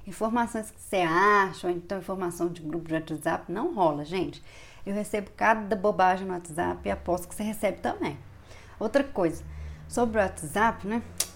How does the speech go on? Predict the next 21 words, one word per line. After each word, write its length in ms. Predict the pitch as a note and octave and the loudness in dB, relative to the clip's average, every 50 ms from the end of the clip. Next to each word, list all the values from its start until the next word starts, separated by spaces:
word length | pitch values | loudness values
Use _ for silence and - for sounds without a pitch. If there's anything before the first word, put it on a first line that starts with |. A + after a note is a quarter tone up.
| - - - - - - - - | -14 -18 -18 -18 -16 -16 -12 -8
Você, 520 | F#3 F3+ G#3+ G#3+ G#3 - - - G#3 G3 | -4 -2 -2 -2 -2 -4 -2 -2 -2 -2
como 280 | G3 - G3 G#3 B3 B3+ | -2 -2 -4 -2 -2 -2
profissional 840 | - - B3 A#3 A3 G#3 - - - F#3+ E3 D#3 D#3+ F3 G3 G#3 G3+ | -2 -2 -2 -2 -2 -2 -6 -6 -4 -2 0 0 2 2 2 2 0
da 100 | F3 F3 | -2 -4
saúde, 460 | E3+ - E3+ D#3+ F3+ G3+ G3+ E3+ F3+ | -4 -4 -2 -2 -2 -2 -4 -4 -4
evita 680 | A3 A3 G3 F#3 F3 F#3 A3+ A#3+ C4 C4+ - - G#3 | -4 -4 -4 -6 -6 -4 -2 -2 -4 -4 -6 -8 -8
divulgar 800 | E3+ D#3+ F3+ E3+ D#3+ D#3+ D#3 D#3 E3 E3 D#3 D3 E3+ E3+ E3+ E3+ | -6 -6 -8 -8 -8 -10 -8 -6 -6 -6 -2 0 0 0 0 -2
coisa, 380 | - - F3 F3+ F3 E3+ D#3+ C#3+ - | -2 -2 -2 -2 -2 -4 -6 -6 -4
é, 120 | E3 E3+ | -2 -2
informação 520 | E3 E3 - G3 F3+ F3+ F3 F3 - F#3+ F#3 | -2 -2 -4 -2 -2 -2 -2 -2 -2 -2 0
não 100 | F#3 F3 | 0 -2
oficial. 640 | F3 F3 - - - E3+ D#4 - D#3 D#3+ E3 - - - - - - - - | -4 -6 -10 -6 -4 -2 0 0 0 -2 -4 -6 -10 -16 -16 -16 -16 -14 -10
Isso 120 | - G3 - | -10 -8 -6
dificulta 520 | G#3+ G3+ - B3 B3 - A3 A#3 - B3+ | -6 -4 -2 -4 -4 -2 -6 -4 -2 -2
muito 340 | A#3 A3 G#3 G3+ A3+ B3+ A#3+ | -2 -2 -2 -2 -2 -2 -2
pro 100 | - A3+ | -6 -8
paciente, 640 | - - F3+ F#3 - - F3+ E3+ F#3+ G#3 G3 - - | -4 -4 -4 -4 -2 0 0 0 0 0 -4 -8 -12
pra 160 | - - G3+ | -12 -10 -8
população 600 | - - G#3+ G#3 - A3 A3 A3 G#3+ - - G#3 | -4 -4 -4 -2 0 2 2 2 2 0 -2 -4
em 60 | G#3 | -4
geral, 560 | G3+ G3 A3+ B3+ C4+ B3 G#3 F#3+ G3+ G#3 - | -2 -2 0 0 2 2 2 0 -2 -4 -8